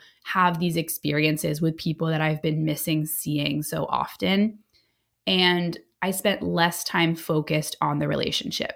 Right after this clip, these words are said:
Now, with that said, September was a really, really big life admin month for me and for me and Nate together. So what I mean by life admin is things like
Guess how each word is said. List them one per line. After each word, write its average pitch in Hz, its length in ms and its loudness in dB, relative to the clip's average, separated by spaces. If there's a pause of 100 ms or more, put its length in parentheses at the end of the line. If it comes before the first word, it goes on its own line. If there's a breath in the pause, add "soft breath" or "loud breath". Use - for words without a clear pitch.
Now, - 520 2
with 190 240 2
that 220 260 4
said, 202 600 6 (720 loud breath)
September 208 840 2
was 190 300 4
a 190 140 2
really, 180 500 2
really 180 340 2
big 156 520 2
life 160 480 0
admin 147 500 2
month - 440 -2 (240)
for 151 280 0
me 143 380 -2 (380)
and 170 260 0
for 165 160 -6
me 156 160 0
and 156 120 -2
Nate - 240 -4
together. - 500 -4 (340)
So 185 280 2
what 180 260 2
I 220 120 4
mean 196 220 4
by 175 160 4
life 165 320 4
admin 156 540 2
is 156 300 0
things 160 340 -2
like 151 340 -2